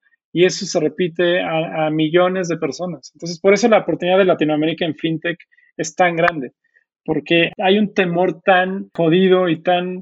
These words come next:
fuerte que es pura idiosincrasia, es, es, está en tu cabeza, pero ya está tan construido y tan metido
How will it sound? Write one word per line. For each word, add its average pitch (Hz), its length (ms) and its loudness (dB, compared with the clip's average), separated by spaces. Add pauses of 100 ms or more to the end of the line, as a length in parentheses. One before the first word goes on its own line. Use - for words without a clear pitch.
(160)
fuerte 165 600 0 (360)
que 196 80 2
es 196 120 -2
pura 214 240 4
idiosincrasia, 156 840 0
es, 180 220 -8
es, - 380 -10
está 180 260 -2
en 185 80 -4
tu 202 100 -4
cabeza, 160 380 -2 (560)
pero 165 220 2
ya 185 180 4
está 196 280 -2
tan 202 220 4
construido 175 460 -2
y 165 80 -4
tan 175 160 -2
metido 170 560 -2